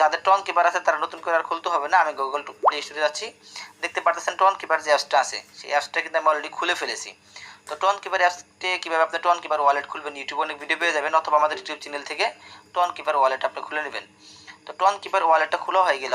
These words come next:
অবশ্যই কী করবেন? আপনি টন কিপারের বারোটা চব্বিশটা সিক্রেট ফ্রেজ আপনি অবশ্যই লিখে রেখে দিবেন। তো এইগুলো কিন্তু পরবর্তীতে আপনার কী হবে? প্রয়োজন হবে মোবাইল ফোনটা হারিয়ে গেলে।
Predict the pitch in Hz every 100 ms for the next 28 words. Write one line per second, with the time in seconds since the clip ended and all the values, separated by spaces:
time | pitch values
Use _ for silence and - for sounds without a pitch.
0 | 135 147 151 147 147 139 107 - - 123
1 | - 196 - _ _ _ _ - 190 -
2 | 156 160 165 156 147 165 160 151 175 170
3 | - 147 165 156 147 147 139 147 156 139
4 | 175 202 - _ - - - 139 170 170
5 | 147 127 104 98 92 _ - - - -
6 | 165 170 180 185 185 202 196 190 190 185
7 | 170 170 - 156 135 131 160 165 170 147
8 | 156 151 139 131 139 127 113 107 101